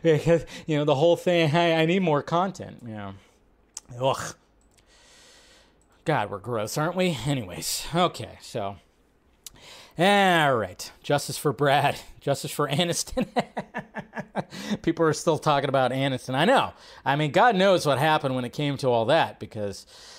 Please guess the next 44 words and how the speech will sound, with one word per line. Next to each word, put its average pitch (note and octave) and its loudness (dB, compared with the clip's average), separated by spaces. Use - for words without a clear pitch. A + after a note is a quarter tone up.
you B2+ -4
know, G2+ -4
they G#3 4
were A3+ 4
married G#3 4
and D3 2
then C#3+ 0
all C#3+ 2
of C#3 -4
a - -10
sudden C#3 2
he C3 -4
does A#2 -2
Mister C#3+ -6
and C3 -4
Missus B2+ -6
Smith G3+ -2
and B2+ -4
then, A#2 -8
then, A#2 -4
yeah, C3 0
things D3+ -6
happened C#3+ 0
there. F3+ 4
I D#3 2
don't C#3+ 0
know. F#2+ -8
Again, A3+ 4
it's - -2
probably A#3 4
gonna G#3+ 4
be G3+ 4
one G#3 4
of G3+ 0
those F#3 2
things F#3 0
where D3+ 0
neither G#3+ 2
one G#3 4
of D3+ 0
them D3 0
is B2 -4
an C#3 -4
innocent, C#3+ -2